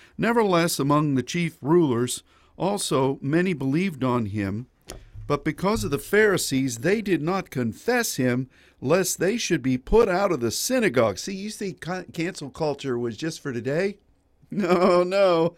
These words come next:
There it was back there. "For they loved the praise of men more than the praise of God." Two things happening here. And,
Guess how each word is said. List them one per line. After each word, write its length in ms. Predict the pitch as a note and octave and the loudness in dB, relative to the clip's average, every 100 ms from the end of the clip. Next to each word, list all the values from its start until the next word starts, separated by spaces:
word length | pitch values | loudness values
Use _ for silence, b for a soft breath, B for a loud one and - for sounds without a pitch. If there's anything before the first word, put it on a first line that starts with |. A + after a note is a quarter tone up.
| b b b | b b b
There 200 | G#2+ D3 | -2 0
it 80 | F3 | 4
was 240 | F3+ F3 | 4 4
back 300 | D3+ E3+ D#3+ | 4 2 2
there. 300 | D#3+ C#3 F#2 - b b b b | 2 2 0 -6 b b b b
"For 180 | - D#3+ | 0 2
they 180 | D3 B2+ | 4 2
loved 680 | A2+ B2 G3 A3+ G3 D3 A2+ | 2 2 2 0 -2 -6 -2
the 120 | A2+ | -2
praise 640 | - - G3 G#3+ G#3+ D#3+ | -2 -2 0 0 -2 0
of 180 | A#2 G2+ | -2 -2
men 460 | A#2 D#3+ E3 D#3+ C#3+ | 0 2 2 2 0
more 300 | B2+ C#3+ C#3+ | 0 0 0
than 180 | A2+ G#2 | -2 -4
the 80 | F#2 | -6
praise 560 | - - A2+ B2 A#2 | -12 -8 -4 -4 -6
of 300 | F#2+ - - - | -10 -14 -18 -20
God." 540 | - - - - - _ _ b b b b b - | -20 -20 -20 -20 -20 _ _ b b b b b -8
Two 180 | A#3+ C4+ | -6 -2
things 300 | B3 G#3+ E3+ | -2 -2 -2
happening 500 | E3+ C3 F#2+ F2 E2+ | -2 -2 -6 -10 -12
here. 280 | F2+ - - _ _ _ _ - b b - | -18 -20 -20 _ _ _ _ -20 b b -4
And, 280 | C#3+ C#3 | -2 -2